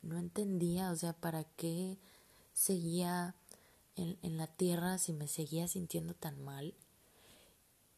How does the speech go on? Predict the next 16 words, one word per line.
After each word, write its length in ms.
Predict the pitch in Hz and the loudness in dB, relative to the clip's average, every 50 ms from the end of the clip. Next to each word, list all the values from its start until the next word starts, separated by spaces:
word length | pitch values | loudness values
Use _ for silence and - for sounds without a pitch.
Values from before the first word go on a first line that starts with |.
| _ - | _ -4
Y, 800 | 180 175 175 180 175 175 175 180 175 175 175 175 170 170 175 - - - - _ _ _ _ _ _ _ _ _ _ _ _ _ _ _ _ _ _ _ _ _ _ _ _ _ _ _ _ _ _ _ _ - - | -2 0 0 0 0 0 0 0 0 0 0 0 -2 -4 -6 -10 -16 -20 -20 _ _ _ _ _ _ _ _ _ _ _ _ _ _ _ _ _ _ _ _ _ _ _ _ _ _ _ _ _ _ _ _ -6 -4
y 120 | 175 170 | -4 -4
pues 260 | - - - 160 151 | -4 -4 -6 -6 -4
bueno, 260 | - 160 151 143 147 143 | -2 -2 -2 -2 -2 -2
dice 460 | 147 160 151 - - 180 185 190 196 - - - - - - - - - - _ _ - - - - - - - - - - - - - - _ - - - - | -2 0 0 0 0 0 -2 -2 -4 -8 -16 -20 -20 -20 -20 -20 -20 -20 -20 _ _ -20 -20 -20 -20 -20 -20 -20 -20 -20 -20 -20 -20 -20 -20 _ -16 -14 -6 -4
que 120 | - 170 | -4 -4
toda 340 | - - 180 175 175 180 185 | -2 0 2 4 4 4 4
adicción 460 | 196 196 180 170 - - 160 151 147 | 4 2 2 0 0 0 0 -2 0
hace 320 | 147 143 - - 156 151 | 0 0 0 0 0 0
eso, 200 | 143 135 - - - - - - - | 0 -2 -4 -6 -8 -12 -20 -20 -6
toda 320 | - 170 180 185 190 196 202 | -2 0 2 2 2 2 2
adicción 600 | 208 190 180 - - - 156 156 151 143 139 - - - - - - | 2 0 0 -2 -4 -2 -2 -2 -2 -4 -6 -10 -14 -20 -20 -14 -6
llega 280 | - 160 160 156 165 165 | -4 -4 -2 -2 -2 -2
a 40 | 170 | -2
un 160 | 170 170 160 | -2 -4 -6
punto 500 | 160 - 165 160 151 143 - 151 151 | -6 -4 -4 -4 -4 -4 -6 -8 -10